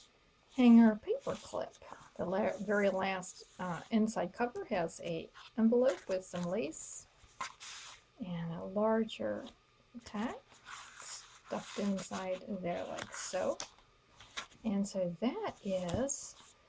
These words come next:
the journal. Details of the journal will be on the website.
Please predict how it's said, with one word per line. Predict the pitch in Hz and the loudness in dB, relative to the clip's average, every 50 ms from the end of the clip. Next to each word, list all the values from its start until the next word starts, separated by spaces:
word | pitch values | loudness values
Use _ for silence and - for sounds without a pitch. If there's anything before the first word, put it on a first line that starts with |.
| _ _ _ _ - | _ _ _ _ -4
the | - 185 | -4 -4
journal. | - - - 269 302 453 392 226 190 277 427 - - - - _ _ _ _ _ _ _ _ _ _ _ _ - - - - _ _ _ _ _ - - - 214 | -4 2 4 4 4 4 4 2 2 2 2 0 -4 -12 -20 _ _ _ _ _ _ _ _ _ _ _ _ -20 -20 -20 -20 _ _ _ _ _ -18 -10 -4 2
Details | 196 226 220 226 - 214 190 190 190 185 | 4 4 4 4 4 2 2 2 0 -2
of | - 185 180 180 | -2 -2 -2 0
the | 180 180 | 0 -2
journal | 180 - 175 175 175 175 175 170 | -2 -2 -2 0 2 2 2 0
will | 180 202 202 | -2 -4 -4
be | - 202 190 - | -2 -2 -2 0
on | 180 180 180 175 | 0 0 0 0
the | 165 160 | 0 0
website. | 180 190 202 208 202 - - - 175 156 156 180 220 247 240 | 2 2 2 2 0 -2 -4 -4 -2 0 2 2 2 2 0